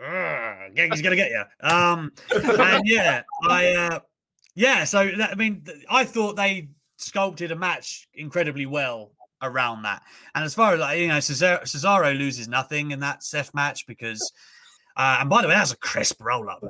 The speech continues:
Speaker 1: That's a good, good version of a roll-up.
Speaker 2: Oh,
Speaker 1: Um,
Speaker 2: yeah.
Speaker 1: so, uh, yeah, I, again, mission accomplished on both points. You know, all four of them move forward unharmed. Uh,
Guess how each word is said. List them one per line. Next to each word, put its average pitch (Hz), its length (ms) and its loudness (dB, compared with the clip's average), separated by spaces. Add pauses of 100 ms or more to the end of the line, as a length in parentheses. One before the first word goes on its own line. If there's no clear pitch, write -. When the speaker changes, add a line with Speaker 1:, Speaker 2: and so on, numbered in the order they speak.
(120)
Speaker 1:
That's 226 180 2
a 156 60 -6
good, 165 440 2 (120)
good 208 160 6
version 147 360 2
of 120 100 -8
a 117 60 -8
roll-up. 107 380 -4 (140)
Speaker 2:
Oh, 131 260 6
Speaker 1:
Um, 120 60 0 (480)
Speaker 2:
yeah. - 60 -20 (180)
Speaker 1:
so, - 160 0
uh, 156 400 4 (160)
yeah, 208 240 4
I, 196 200 4
again, 190 360 2
mission 190 320 -2
accomplished 156 380 -8
on 143 80 -6
both 143 260 -4
points. 127 300 -8
You 131 60 -4
know, 131 100 -2
all 160 100 -4
four 143 240 -6
of 123 100 -8
them 127 140 -6
move 127 220 -6
forward 123 440 -4 (380)
unharmed. 123 840 0 (260)
Uh, 123 400 4